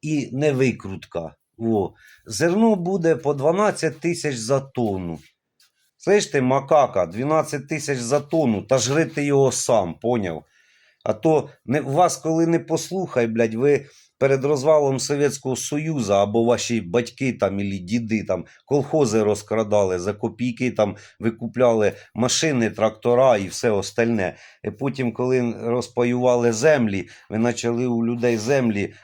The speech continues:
орендувати. І по сьогоднішній день ваші батьки орендували, а тепер і ви орендуєте далі. Да? І у вас всю жизнь не викрутка, всю жизнь у вас не урожай, Господи.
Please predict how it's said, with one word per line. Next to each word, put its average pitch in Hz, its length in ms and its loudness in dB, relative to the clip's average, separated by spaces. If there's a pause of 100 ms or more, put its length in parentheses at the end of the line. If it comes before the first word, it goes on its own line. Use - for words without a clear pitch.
орендувати. 107 800 2 (200)
І - 80 -14
по - 140 -6
сьогоднішній 123 640 -2
день 101 280 -2 (200)
ваші 123 340 0
батьки 127 480 0
орендували, 104 640 2
а 95 60 0
тепер 117 340 -2
і 123 80 2
ви 110 220 2
орендуєте 95 800 -2
далі. 90 400 0
Да? 110 180 4
І 107 140 -2
у 120 40 0
вас 143 220 0
всю 220 240 2
жизнь 139 420 0
не 127 140 0
викрутка, 101 840 -4 (320)
всю 226 320 0
жизнь 180 420 0
у 147 80 -4
вас 151 280 2
не 123 140 2
урожай, 98 840 2 (260)
Господи. 90 680 -4